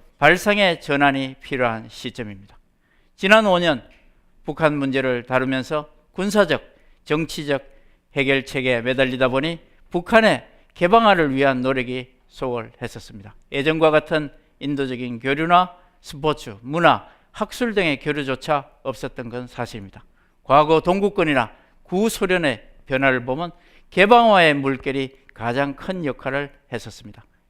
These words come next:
대개 경제가 발전하여 일 인당 국민 소득이 삼천 불 수준에 이르면 자연히 민주화와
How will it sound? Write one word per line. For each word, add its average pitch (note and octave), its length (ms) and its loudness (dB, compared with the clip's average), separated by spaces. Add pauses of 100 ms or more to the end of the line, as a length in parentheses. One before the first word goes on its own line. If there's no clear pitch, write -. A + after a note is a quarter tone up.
대개 C3+ 260 -2
경제가 D#3 400 2
발전하여 E3+ 600 4 (320)
일 E3 80 -6
인당 D#3 280 0
국민 F3+ 280 -4
소득이 F#3+ 520 -2 (340)
삼천 A#3+ 440 -2
불 G#3+ 140 2
수준에 D#3 400 -6
이르면 A#2 340 -6 (240)
자연히 D#3+ 560 0 (240)
민주화와 B2+ 880 0